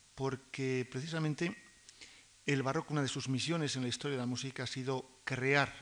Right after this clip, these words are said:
las formas, ese molde en el cual se va advirtiendo la expo-, la inspiración del compositor y al mismo tiempo le va dando inteligencia, comprensión. Pues bien,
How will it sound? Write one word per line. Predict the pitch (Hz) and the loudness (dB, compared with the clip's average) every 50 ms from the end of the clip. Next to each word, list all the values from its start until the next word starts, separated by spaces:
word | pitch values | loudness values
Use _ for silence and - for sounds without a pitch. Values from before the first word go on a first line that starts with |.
| - - - - - - | -18 -20 -20 -20 -16 -10
las | - 120 113 - | -6 -6 -6 -4
formas, | - - 123 113 113 107 107 - - - - - | -6 -6 -8 -8 -8 -10 -10 -10 -10 -10 -8 -6
ese | 151 - - 139 | -4 -2 0 2
molde | 139 143 143 131 123 147 190 - - - - - - - - - - - - - - | 4 4 4 4 2 2 0 -2 -4 -12 -20 -20 -20 -20 -20 -20 -20 -20 -20 -12 -8
en | - 127 | -6 -4
el | 123 117 | -4 -4
cual | - - 151 156 151 | 0 2 2 2 2
se | - - 131 131 131 | 2 0 0 0 0
va | 127 139 | 0 0
advirtiendo | 131 127 127 113 - - 143 139 131 135 | 0 -2 -2 -4 -2 -2 -2 0 0 0
la | 131 | -2
expo-, | 120 - - - 131 131 | -2 -4 -6 -6 -4 -4
la | 127 120 123 | -2 -2 -4
inspiración | 120 - - - 120 123 - - 139 139 143 135 | -4 -6 -6 -8 -10 -10 -6 -4 -2 -2 -2 -2
del | 120 131 131 127 123 120 117 117 - - - - - 127 123 123 123 120 117 117 113 113 110 107 104 107 - - - - - - - | 0 -2 0 0 -2 -2 -4 -6 -10 -12 -14 -10 -6 -4 -2 -2 -2 -2 -4 -6 -6 -8 -10 -12 -14 -16 -18 -20 -20 -20 -20 -12 -8
compositor | 131 127 131 147 160 - 156 127 - 143 156 - - - - - - - - - - - | -6 -4 -4 -2 -2 -4 -2 -2 0 0 0 -2 -4 -10 -18 -18 -18 -18 -20 -20 -18 -12
y | 139 123 | -8 -6
al | 123 | -4
mismo | 139 156 147 156 147 127 | -4 -4 -2 -2 -4 -2
tiempo | - 147 151 139 156 156 | -2 -4 -2 -2 0 0
le | 143 127 120 | 0 0 2
va | 123 135 135 | 2 2 2
dando | 135 139 143 143 131 139 135 135 131 - - | 2 2 0 0 0 0 0 0 -2 -4 -6
inteligencia, | 131 127 123 - 123 120 120 110 - 170 160 147 - - - 117 110 | -6 -6 -4 -4 -6 -8 -8 -4 -2 -2 -2 -2 -4 -6 -10 -10 -10
comprensión. | - 123 120 - 123 135 131 - 165 151 131 113 95 - - - - - - - - - - - - - - - - - - - - - - - - - - - - - - - - | -8 -10 -8 -6 -6 -4 -2 0 0 0 -2 -4 -8 -14 -20 -20 -20 -20 -20 -20 -20 -20 -20 -20 -20 -20 -20 -20 -20 -20 -20 -20 -20 -20 -20 -20 -20 -20 -20 -20 -20 -20 -20 -12 -6
Pues | - 160 151 | -4 -2 -2
bien, | 185 196 180 165 | 0 0 -2 -2